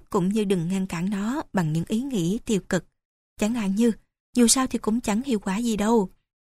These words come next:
Mình không xứng đáng được yêu." Hãy yêu bản thân mình bởi sự thật rằng bạn chưa từng biết cách yêu thương bản thân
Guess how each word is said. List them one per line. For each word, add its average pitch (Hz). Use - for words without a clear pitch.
Mình 170
không 208
xứng 247
đáng 240
được 277
yêu." 214
Hãy 226
yêu 254
bản 233
thân 233
mình 196
bởi 208
sự 214
thật 202
rằng 180
bạn 190
chưa 247
từng 185
biết 208
cách -
yêu 233
thương 226
bản 202
thân 233